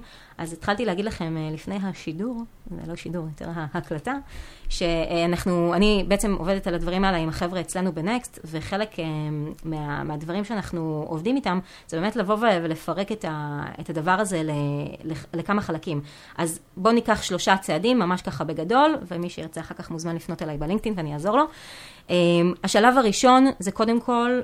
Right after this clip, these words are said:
בעצם להגדיר מה הופך אותך להיות אתה. מה, מה, מה, מה מייחד אותך? זאת אומרת, מי אתה? אתם יודעים, יש את המערכון הזה של, אה, ניר וגלי, אתם זוכרים, עם הקוויה, שהוא אומר כזה, "מי אני? מה אני?" וכל זה. אז קודם כל, מי אני?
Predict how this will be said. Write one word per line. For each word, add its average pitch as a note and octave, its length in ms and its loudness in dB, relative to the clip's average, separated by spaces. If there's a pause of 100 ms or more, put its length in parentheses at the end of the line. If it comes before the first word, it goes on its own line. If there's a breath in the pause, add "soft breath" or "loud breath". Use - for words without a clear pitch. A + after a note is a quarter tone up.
בעצם G3 560 0 (140)
להגדיר F#3+ 680 2
מה G#3+ 240 6
הופך - 420 -4 (100)
אותך - 260 0 (220)
להיות F3 420 0 (140)
אתה. - 160 0 (640 soft breath)
מה, D4+ 400 4 (360)
מה, D#4 360 4
מה, D#4+ 140 6
מה C4 100 10
מייחד F#4 300 4
אותך? D4 240 0 (120)
זאת - 140 -10
אומרת, F#3 380 -2
מי D4 140 4
אתה? E4 180 2 (1000)
אתם G#3 380 -2
יודעים, A3+ 160 4
יש G#3 60 -2
את - 40 -4
המערכון G#3 360 2
הזה G3 120 -2
של, E3+ 140 -4
אה, D3+ 240 0 (360 loud breath)
ניר G#3 160 6
וגלי, F#3+ 440 6
אתם E3+ 120 -2
זוכרים, A3+ 260 0
עם F3+ 120 4
הקוויה, A#3 400 6
שהוא E3 180 -2
אומר F#3 140 2
כזה, F#3 220 0
"מי C4 140 4 (160)
אני? D4 200 4
מה D#4 220 4
אני?" C4 240 4 (380 loud breath)
וכל - 220 0
זה. C4+ 100 0 (480 loud breath)
אז G3 260 2
קודם G#4 180 2
כל, C#4+ 120 6
מי F4 120 8 (100)
אני? F#3 200 4